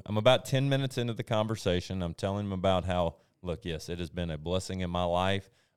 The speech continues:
but let me just be very clear. I have not been free from the harvest of the seed I planted years and years and years ago and all the things I've had to learn from. I said, "So it's all been a walk with the Lord, and I'm sharing Jesus with him," uh,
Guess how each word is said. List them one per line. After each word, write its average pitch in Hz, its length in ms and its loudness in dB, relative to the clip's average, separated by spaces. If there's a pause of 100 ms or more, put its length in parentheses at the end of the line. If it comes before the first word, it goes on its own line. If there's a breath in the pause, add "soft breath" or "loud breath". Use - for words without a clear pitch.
but 82 120 -6
let 87 80 -2
me 90 80 -2
just 82 180 -2
be 85 100 2
very 87 280 2
clear. 107 600 0
I 85 240 -2
have 85 160 -2
not 85 280 -2
been 90 160 -2
free 92 240 -4
from 90 240 -6
the 80 80 -2
harvest 95 480 0
of 85 80 -6
the 76 80 -8
seed 92 340 -4
I 78 80 0
planted 80 580 -2 (680)
years 90 260 -2
and 85 100 -2
years 82 200 -4
and 85 100 -4
years 73 160 -4
ago 80 240 0
and 78 80 -2
all 78 120 0
the 73 100 -4
things 78 260 -4
I've 78 80 -4
had 78 180 -4
to 71 60 -10
learn 78 280 -2
from. 62 280 -12 (180)
I 82 60 -8
said, 73 260 -10
"So 76 140 -8
it's 71 140 -8
all 82 160 0
been 80 280 -2
a - 120 -8
walk 80 280 -2
with 80 120 -10
the 78 80 -10
Lord, 98 400 0
and 71 240 -8 (340)
I'm 80 140 -6
sharing 107 400 0
Jesus 90 400 -4
with 82 120 -4
him," 82 160 -6 (380 soft breath)
uh, - 60 -10